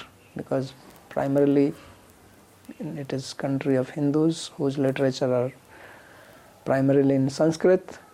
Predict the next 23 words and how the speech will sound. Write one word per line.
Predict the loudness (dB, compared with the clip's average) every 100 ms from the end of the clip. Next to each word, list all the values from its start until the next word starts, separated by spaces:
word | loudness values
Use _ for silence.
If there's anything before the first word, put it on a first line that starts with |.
| -20 _ -20 -20 -20 -10
and | -4 -2 0
their | 4 6 6 2 -2 -14 -18 -10
life, | -2 2 4 4 2 -2 -14 -6
their | -4 0
rituals, | 0 0 2 4 2 0
their | -2 -2
practices, | 0 -2 -2 -4 0 0
their | 0 -2
religion, | 2 4 4 2
everything | 2 2 0 0 -4
is | -2
based | 0 0 0
on | -4 0
that. | 2 0 -4 -20 _ -20 -20 -20 -20 -20 -20 -20 -16
So | -6 0 4 4 2 -2 -2
if | -2 -2 -2
we | 0
can | 4 2
see | 4 4 6
that | 6 4 -2 -14 -18 -18
Sanskrit | -4 -2 0 0 0 0
has | 2 2 2 -4 -14 -20 -20 -20 -2
lived | 4 6 4 2